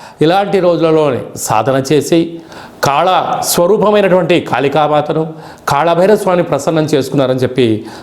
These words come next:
గమనించాలి. అలాగనే మనకు పన్నెండవ తారీఖున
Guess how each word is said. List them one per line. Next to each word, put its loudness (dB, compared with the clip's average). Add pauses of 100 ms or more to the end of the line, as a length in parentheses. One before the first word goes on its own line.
(160)
గమనించాలి. -2 (360)
అలాగనే 2 (380)
మనకు 2 (120)
పన్నెండవ 0 (100)
తారీఖున 0